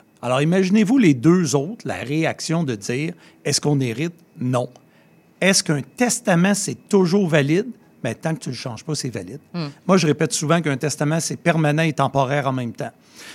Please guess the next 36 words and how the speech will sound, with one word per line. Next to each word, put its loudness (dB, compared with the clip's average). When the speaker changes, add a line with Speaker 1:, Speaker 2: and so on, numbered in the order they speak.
Speaker 1:
C'est 2
temporaire 6
parce -2
que -14
tu -12
peux 0
le 0
changer 0
à 2
chaque -2
jour, -4
mais 4
c'est 4
permanent 4
parce -4
que -2
si -10
tu 0
le 0
changes -2
pas, -4
ça -2
va -4
être -8
celui-là -2
qui -2
va 6
avoir 4
force 0
au -6
moment -2
de -10
ton -12
décès. -12
Speaker 2:
Alors, -8
euh, -12